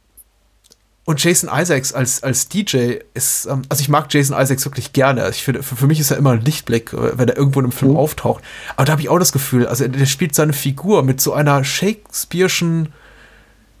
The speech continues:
Speaker 1: Schwere und Dramatik, dass ich mir immer denke,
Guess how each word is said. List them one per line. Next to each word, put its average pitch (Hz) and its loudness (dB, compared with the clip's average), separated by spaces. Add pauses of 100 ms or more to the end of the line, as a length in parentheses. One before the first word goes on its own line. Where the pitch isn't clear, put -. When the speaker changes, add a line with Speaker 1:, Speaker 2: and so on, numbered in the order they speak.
Speaker 1:
Schwere 131 0 (120)
und 123 -6 (580)
Dramatik, 139 0
dass 120 -2
ich - -6
mir 127 -8
immer 135 -2
denke, 151 0